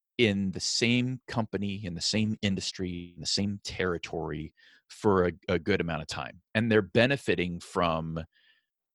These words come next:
th-, they've got a, a deep understanding of the space. They've got really good, uh, they're kind of a subject matter expert.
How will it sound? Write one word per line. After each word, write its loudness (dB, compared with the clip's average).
th-, -2
they've 2
got 2
a, 2
a 0
deep 0
understanding 0
of -6
the -12
space. 0
They've -6
got -2
really 0
good, -2
uh, -8
they're 0
kind -4
of -4
a -4
subject -4
matter -2
expert. -6